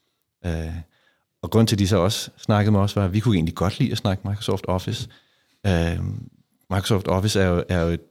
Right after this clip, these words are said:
produkt, som alle har en holdning til, øh, og som ikke særlig for, mange forventer vildt meget af. Øh, de fleste føler sig som superbrugere, men, men er det ikke.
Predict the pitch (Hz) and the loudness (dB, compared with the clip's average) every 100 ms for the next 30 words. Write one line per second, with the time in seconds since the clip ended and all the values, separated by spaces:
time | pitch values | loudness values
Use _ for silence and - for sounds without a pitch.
0 | _ - 90 - 82 95 107 95 87 90 | _ -2 0 0 0 2 0 0 0 0
1 | 110 - 104 113 _ _ - 92 85 - | 0 0 -2 -2 _ _ -4 0 0 0
2 | 90 92 95 - 95 92 - - - _ | -2 2 0 2 0 2 -2 -8 -14 _
3 | _ - 98 80 98 104 85 95 - 87 | _ -12 -4 0 0 0 0 0 -2 -2
4 | 98 85 82 78 - _ _ _ _ _ | -2 -2 -2 -4 -8 _ _ _ _ _
5 | _ _ _ _ - 87 80 80 82 85 | _ _ _ _ -4 -2 0 -4 -10 -8
6 | - 92 110 104 98 82 87 82 - 87 | -4 0 0 0 0 0 -2 -6 -6 -6
7 | 82 117 131 127 117 104 107 104 90 - | -4 0 0 0 2 2 4 4 2 0
8 | 85 - 95 101 - - - - | -2 -2 -8 -8 -8 -8 -14 -18